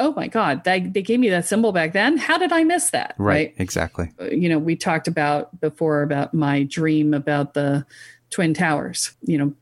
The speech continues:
Speaker 1: in February of that year, I had a dream of a plane hitting a, it was only a four-story building, but a plane hitting a building twice.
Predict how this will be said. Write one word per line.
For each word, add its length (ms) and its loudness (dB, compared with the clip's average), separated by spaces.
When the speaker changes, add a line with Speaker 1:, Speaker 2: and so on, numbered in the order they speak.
Speaker 1:
in 140 0
February 540 0
of 120 -4
that 200 -2
year, 240 2
I 60 2
had 160 0
a 60 0
dream 300 0
of 380 -2
a 60 -2
plane 340 0
hitting 500 -2
a, 220 0
it 60 2
was 180 -2
only 160 2
a 40 -2
four-story 500 -2
building, 360 0
but 160 -2
a 20 -6
plane 360 0
hitting 240 0
a 20 0
building 400 -2
twice. 500 -4